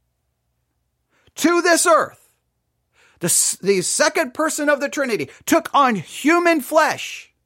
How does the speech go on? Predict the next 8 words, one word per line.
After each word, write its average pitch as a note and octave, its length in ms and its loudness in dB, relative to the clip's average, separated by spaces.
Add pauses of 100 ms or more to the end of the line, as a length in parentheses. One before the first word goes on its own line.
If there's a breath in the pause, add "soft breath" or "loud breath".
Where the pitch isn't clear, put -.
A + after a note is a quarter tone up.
(520 loud breath)
and B3+ 260 2
in E4 320 4
his D4+ 340 2
life, D4 580 2
he C#4 180 2
kept D4+ 560 -2
God's C4+ 420 2
law A#3 500 2